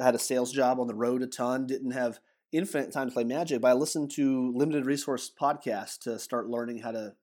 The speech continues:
how to draft when I couldn't play. And then, you know, the occasional paper draft or what have you. And then I did end up drafting a ton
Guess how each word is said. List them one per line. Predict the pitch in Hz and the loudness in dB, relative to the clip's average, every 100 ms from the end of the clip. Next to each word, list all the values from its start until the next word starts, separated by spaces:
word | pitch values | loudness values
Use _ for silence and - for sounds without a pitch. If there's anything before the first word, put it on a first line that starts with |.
| _ | _
how | - 147 | 0 2
to | 131 | 2
draft | 113 110 113 | -2 -4 -4
when | 113 | -6
I | 110 | -6
couldn't | - 131 123 | 2 2 2
play. | 143 139 104 - _ _ - - _ | 2 2 0 -4 _ _ -20 -20 _
And | 131 135 | -2 2
then, | 131 127 | 4 4
you | 120 | 2
know, | 113 | 0
the | 110 110 | -4 -4
occasional | - 123 123 117 | 0 0 0 -2
paper | - 120 123 | -2 -2 -2
draft | 117 123 117 120 | 0 2 2 0
or | |
what | 117 | -2
have | 120 113 113 | 0 -2 -2
you. | 123 | -2
And | 143 | 2
then | 208 | 2
I | 190 | 2
did | 151 151 | 2 2
end | 143 135 | 2 2
up | 127 | 2
drafting | 135 127 135 123 | 2 2 0 -6
a | |
ton | - 120 117 | -4 -4 -4